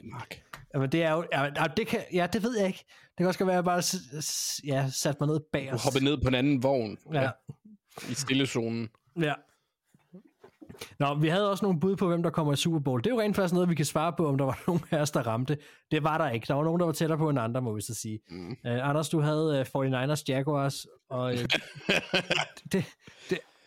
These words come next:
Speaker 2: altså, jeg ved godt, at det var, fordi du ikke havde lyst til at tage Chiefs, fordi det er kedeligt.
Speaker 1: Ja, jeg sagde, det var kedeligt.
Speaker 2: Ja,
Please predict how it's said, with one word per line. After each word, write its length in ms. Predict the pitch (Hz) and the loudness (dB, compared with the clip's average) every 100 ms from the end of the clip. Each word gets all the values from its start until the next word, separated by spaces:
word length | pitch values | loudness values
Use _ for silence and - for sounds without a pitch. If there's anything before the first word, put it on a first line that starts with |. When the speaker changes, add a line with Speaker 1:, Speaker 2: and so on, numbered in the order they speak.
| - | -2
Speaker 2:
altså, 280 | 170 160 151 | 0 2 0
jeg 120 | 175 | 2
ved 140 | 175 190 | 2 4
godt, 180 | 190 190 | 2 2
at 160 | 175 | 2
det 80 | 175 | 2
var, 80 | 165 | 2
fordi 180 | 160 170 | 2 4
du 100 | 160 | 4
ikke 120 | 156 | 4
havde 100 | 156 | 4
lyst 120 | 151 | 2
til 80 | - | 2
at 60 | 151 | 0
tage 180 | - 175 | 2 0
Chiefs, 380 | - 180 175 | 2 2 2
fordi 160 | - 143 | 2 2
det 100 | 139 | 2
er 40 | |
kedeligt. 420 | 139 156 160 175 156 | 2 2 4 2 2
Speaker 1:
Ja, 160 | 143 | 2
jeg 100 | 127 | 4
sagde, 180 | 127 147 | 4 4
det 120 | 143 | 4
var 80 | 131 | 2
kedeligt. 440 | - 135 131 131 - | 2 2 2 0 0
Speaker 2:
Ja, 140 | 165 | -2